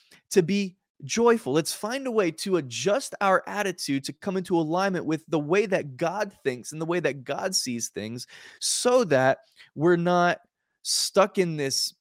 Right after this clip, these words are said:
place where we're not stuck in a, a, a pity party, or we get stuck in this, w-, whatever it might be. So he says, "Count it all joy when you fall into various trials, knowing that the testing of your faith produces patience."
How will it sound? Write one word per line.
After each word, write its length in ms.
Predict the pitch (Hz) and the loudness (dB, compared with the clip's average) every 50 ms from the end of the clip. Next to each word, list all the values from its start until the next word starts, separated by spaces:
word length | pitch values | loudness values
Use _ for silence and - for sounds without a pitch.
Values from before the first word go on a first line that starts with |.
| _ - | _ -20
place 880 | - - 147 147 160 160 147 135 - - - - - - - - - _ _ _ _ _ | -12 -6 0 2 2 2 2 0 -2 -2 0 0 0 0 -2 -6 -10 _ _ _ _ _
where 180 | - 139 156 160 | -4 -2 0 0
we're 100 | 165 165 | 0 0
not 220 | 175 175 170 - | 0 -2 -2 -4
stuck 380 | - - - - 170 185 175 175 | -6 -4 -2 -2 -2 -2 0 -2
in 120 | 156 147 | 0 0
a, 100 | 139 123 | 0 0
a, 140 | - 123 127 - | 2 0 0 0
a 60 | 123 | -2
pity 340 | - - - 190 180 180 180 | -6 -2 2 2 2 2 0
party, 400 | - - - 143 139 131 131 123 | -4 -2 0 0 0 0 0 -2
or 120 | 123 120 | -2 -2
we 100 | 127 127 | -2 -2
get 160 | 127 139 - - | -2 -2 -2 -2
stuck 400 | - - - 139 139 170 - 151 | -4 -6 -2 -2 -4 -2 -4 -6
in 220 | 147 147 139 131 | -6 -6 -4 -2
this, 300 | 131 127 120 - - - | -2 0 0 0 -2 -2
w-, 260 | - - - 113 113 | -6 -12 -16 -20 -18
whatever 560 | - - - - 151 170 196 226 220 214 208 | -18 -18 -16 -8 -4 -4 -2 -2 -2 0 0
it 80 | 185 131 | 0 0
might 240 | 160 170 147 143 165 | -2 -4 -6 -6 -6
be. 260 | - 147 110 85 - _ _ _ _ _ _ _ _ _ _ _ _ _ _ _ _ _ _ _ _ _ _ _ _ _ _ _ | -8 -8 -8 -10 -14 _ _ _ _ _ _ _ _ _ _ _ _ _ _ _ _ _ _ _ _ _ _ _ _ _ _ _
So 140 | - - 202 | 0 2 2
he 40 | 214 | 2
says, 200 | 190 196 175 - _ | 2 0 0 -2 _
"Count 360 | - - - - 208 214 226 220 | -8 -6 -4 -4 -4 -2 -2 -2
it 160 | 214 - - - | -2 -4 -4 -8
all 320 | 175 185 190 190 190 175 | -4 -2 0 0 0 0
joy 720 | 147 123 123 120 131 170 175 160 127 110 113 131 160 180 180 _ _ _ _ _ _ _ _ - | -2 -6 -6 -2 0 2 4 4 2 2 0 -4 -6 -8 -10 _ _ _ _ _ _ _ _ -4
when 220 | 143 156 160 156 | -4 -2 -2 -2
you 140 | 151 156 147 | -4 -4 -6
fall 600 | 123 - - - 185 180 175 175 175 170 - _ - | -6 -10 -8 -4 -2 0 2 2 0 0 -4 _ -8
into 640 | 196 208 208 196 - - - - 131 127 131 - - - | -6 -6 -6 -6 -8 -8 -4 -2 -2 -2 -2 -4 -8 -6
various 500 | 127 135 151 165 170 165 160 156 147 - | -2 0 2 2 2 2 2 0 -2 -6
trials, 540 | - - - 170 151 143 127 123 117 113 | -10 -12 -8 -4 -2 -2 -2 -2 -4 -4
knowing 260 | 135 156 165 180 185 170 | -4 -4 -4 -2 -2 -4
that 100 | 160 - | -4 -6
the 80 | 127 | -6
testing 380 | - - 165 160 - - 165 151 | -8 -6 -6 -6 -6 -6 -8 -8
of 80 | 135 | -8
your 80 | 139 135 | -8 -8
faith 260 | - - 147 143 - | -4 -4 -4 -4 -4
produces 440 | - 139 123 123 135 131 - 131 127 | -8 -10 -8 -6 -6 -6 -8 -10 -10
patience." 560 | - - - - 277 - - 196 - - - | -10 -8 -8 -6 -6 -8 -10 -10 -10 -12 -12